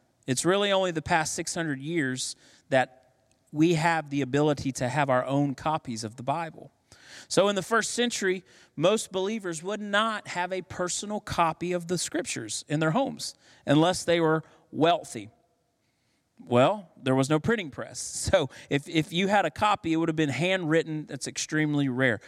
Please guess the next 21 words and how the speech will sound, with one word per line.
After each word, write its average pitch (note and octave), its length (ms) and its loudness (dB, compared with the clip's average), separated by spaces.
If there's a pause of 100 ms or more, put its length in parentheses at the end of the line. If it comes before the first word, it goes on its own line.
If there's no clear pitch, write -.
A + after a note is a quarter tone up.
(220)
So - 300 0
here's A3+ 260 0
what B3 120 6
I A3+ 60 6
want G3+ 240 -2
you F#3+ 60 -12
to F3 40 -12
know E3+ 80 -4
about D#3+ 220 -2
the C#3+ 60 -14
Bible. C3+ 280 0
I'm F#3 140 2
glad G3+ 380 4
you G3+ 140 -2
have F3+ 220 0
a D#3+ 60 -2
personal D#3+ 420 -2
copy D3+ 320 0
of B2 100 -4
the A#2+ 60 -14
Bible. B2+ 360 -2